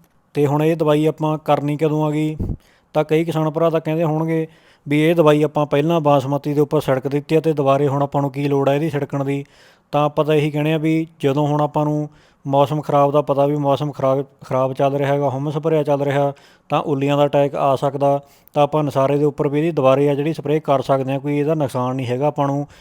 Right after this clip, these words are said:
ਝਾੜ ਹੀ ਵਧੂ ਇਹਦੇ ਨਾਲ। ਇਹਦੀ ਡੋਜ਼ ਆ ਜਿਹੜੀ ਸੌ ਤੋਂ ਲੈ ਕੇ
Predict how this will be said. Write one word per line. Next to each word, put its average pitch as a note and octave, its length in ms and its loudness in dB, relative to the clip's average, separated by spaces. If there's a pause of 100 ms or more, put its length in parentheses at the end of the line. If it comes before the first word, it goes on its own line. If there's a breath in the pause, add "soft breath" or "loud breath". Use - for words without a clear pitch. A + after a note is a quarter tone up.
(240 soft breath)
ਝਾੜ D3 240 4
ਹੀ C#3 80 0
ਵਧੂ B2+ 260 0
ਇਹਦੇ D3 120 4
ਨਾਲ। D3+ 280 2 (680 soft breath)
ਇਹਦੀ D3+ 280 -4
ਡੋਜ਼ D#3 300 4
ਆ D#3 100 4
ਜਿਹੜੀ D#3+ 400 0 (340)
ਸੌ C#3 280 4
ਤੋਂ D3+ 180 2
ਲੈ C#3+ 160 2
ਕੇ D3+ 360 -2